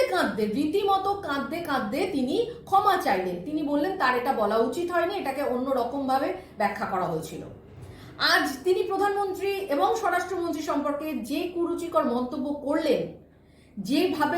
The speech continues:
তাদের চরিত্র সম্পর্কে তিনি একটা, আহ, চরিত্রে কালি লাগানোর চেষ্টা করলেন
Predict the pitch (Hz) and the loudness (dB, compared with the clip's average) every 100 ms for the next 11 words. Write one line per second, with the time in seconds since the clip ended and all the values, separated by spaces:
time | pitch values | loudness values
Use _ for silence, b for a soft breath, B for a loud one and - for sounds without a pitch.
0 | 349 262 262 320 - 320 311 370 - 359 | 2 2 2 -2 -4 0 4 4 2 -4
1 | 415 415 - 339 311 311 330 330 359 359 | -4 -4 -6 -2 0 4 4 4 -2 -2
2 | 311 302 320 359 - 233 - 320 370 370 | -2 -2 -2 -2 -4 -6 2 2 2 -2
3 | - - - 240 247 220 202 - 294 311 | -12 -16 -4 0 2 0 -4 -6 -4 -2
4 | 349 349 - 311 359 453 403 392 381 - | -4 -6 2 4 6 6 6 6 2 -2
5 | 302 294 262 220 185 | -6 -6 -4 -4 -4